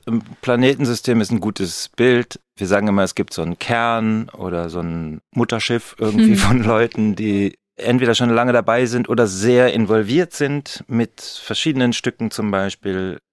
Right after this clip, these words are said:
Speaker 1: Und dann gibt es natürlich auch Leute, die vielleicht nur in einer Produktion da sind oder,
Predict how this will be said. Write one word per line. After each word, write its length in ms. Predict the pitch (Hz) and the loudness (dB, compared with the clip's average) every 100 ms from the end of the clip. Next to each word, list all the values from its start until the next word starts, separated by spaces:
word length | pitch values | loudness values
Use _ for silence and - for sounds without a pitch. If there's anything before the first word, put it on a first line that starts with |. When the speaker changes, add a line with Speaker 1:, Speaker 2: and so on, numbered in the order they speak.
| _ _ _ | _ _ _
Speaker 1:
Und 60 | 113 | 0
dann 140 | 127 | 2
gibt 180 | 131 - | 0 -2
es 100 | 113 | -4
natürlich 380 | 120 - 123 - | -4 -2 -4 0
auch 240 | 123 127 | 0 0
Leute, 340 | 113 113 110 110 | 2 2 0 -4
die 380 | - 104 101 - | -2 -2 -2 -4
vielleicht 320 | - 92 87 - _ | -10 -10 -10 -12 _
nur 200 | - 87 | -10 -6
in 80 | 80 | -4
einer 240 | 71 98 | -2 -2
Produktion 540 | 98 92 85 - 156 143 | -2 -6 -4 0 0 2
da 160 | 110 | 0
sind 440 | 95 101 95 95 - | 0 -2 -2 -4 -8
oder, 360 | 92 87 87 | -6 -4 -4